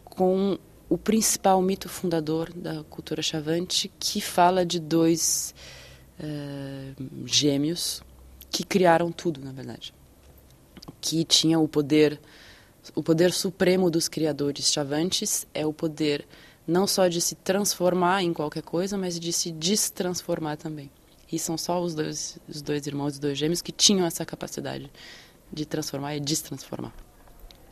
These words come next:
Então, a gente trabalhou muito com essa ideia do duplo, do como é que um corpo pode transformar ou formar outro corpo.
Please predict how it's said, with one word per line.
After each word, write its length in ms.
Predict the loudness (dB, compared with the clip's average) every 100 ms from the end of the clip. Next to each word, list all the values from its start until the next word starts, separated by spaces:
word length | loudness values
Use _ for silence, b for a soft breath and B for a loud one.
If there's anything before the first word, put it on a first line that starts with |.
| B B B B B -2
Então, 380 | 2 6 6 6
a 60 |
gente 1400 | 4 2 2 2 2 2 2 2 2 0 0 -2 -4 -6 -8 -12 -14 -20 _ -20 _ _ 2
trabalhou 380 | 6 8 8
muito 260 | 6 4 0
com 200 | 0 2
essa 280 | 2 2 0
ideia 680 | 0 -4 6 10 10 10
do 160 | 8 6
duplo, 720 | 4 6 6 4 0 0 0
do 580 | -2 -2 -2 -2 -2 -6 -10 B B B B B B B B B B B -2
como 200 | 4 4
é 60 |
que 160 | 4 2
um 140 | 0
corpo 760 | -2 2 10 12 12 6 -2 -4
pode 1300 | 2 6 6 2 -2 -2 0 -2 -2 -4 -4 -4 -6 -10 -18 -2
transformar 840 | 2 2 2 0 2 4 4 6 6
ou 140 | 4
formar 1000 | 0 -10 -2 2 2 4 4 6 6 4
outro 440 | 2 2 -2 -6
corpo. 600 | -8 0 0 0 -4 -12